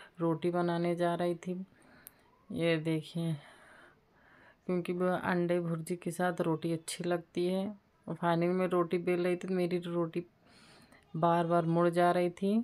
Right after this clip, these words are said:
ये देखिए, रोटी खाने से,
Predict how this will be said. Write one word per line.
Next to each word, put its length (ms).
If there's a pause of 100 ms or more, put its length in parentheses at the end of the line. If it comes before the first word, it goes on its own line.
(720)
ये 260
देखिए, 560 (1300)
रोटी 440
खाने 400
से, 160